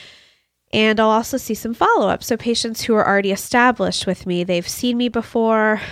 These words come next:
Maybe this is the second time they're seeing me, and I'm, I'm providing them with, with results from some of the workup that we've started for them.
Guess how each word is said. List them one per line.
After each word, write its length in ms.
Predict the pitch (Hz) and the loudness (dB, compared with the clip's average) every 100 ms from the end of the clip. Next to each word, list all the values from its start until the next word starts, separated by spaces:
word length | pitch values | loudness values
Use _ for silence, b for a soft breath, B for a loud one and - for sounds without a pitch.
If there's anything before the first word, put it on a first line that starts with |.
| B | B
Maybe 240 | 208 214 214 | -2 0 0
this 200 | 208 196 | -2 -4
is 120 | 185 | -8
the 80 | 175 | -10
second 420 | - 240 - 254 | -4 -2 -2 -2
time 300 | - 254 240 | 0 2 2
they're 120 | 240 | 2
seeing 380 | - 254 240 233 | 0 0 0 2
me, 280 | 233 226 - | 2 2 0
and 300 | 185 180 175 | -2 -2 -2
I'm, 220 | 175 180 B B B B - | -4 -6 B B B B -8
I'm 140 | 190 | -6
providing 460 | 170 190 196 196 202 | -2 2 4 4 2
them 140 | 185 | 0
with, 260 | 180 180 - - | -2 -4 -10 -6
with 380 | 196 185 - 190 | -2 -2 -4 -4
results 640 | 190 170 165 214 370 - | -4 -2 -4 -2 -4 -4
from 260 | - 196 185 | 0 0 -2
some 220 | - 185 | -2 -4
of 100 | 175 | -2
the 100 | 170 | -2
workup 380 | 170 185 233 - | -2 0 -2 0
that 140 | 254 | 0
we've 180 | 247 247 | 0 -2
started 360 | - 233 240 - | -2 -2 -2 -2
for 200 | 262 269 | 0 2
them. 200 | 285 | 0